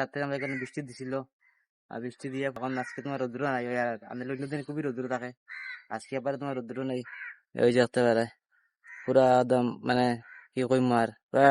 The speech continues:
ঠান্ডা ঠান্ডা দিন। আজকে খুবই ভালো লাগে আজকে, রৌদ্র কম আর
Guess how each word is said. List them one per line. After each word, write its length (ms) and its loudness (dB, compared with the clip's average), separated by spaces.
ঠান্ডা 240 4
ঠান্ডা 260 4
দিন। 100 4
আজকে 220 -8
খুবই 200 -4
ভালো 220 0
লাগে 140 -4
আজকে, 200 -12
রৌদ্র 280 -6
কম 200 -6
আর 60 -6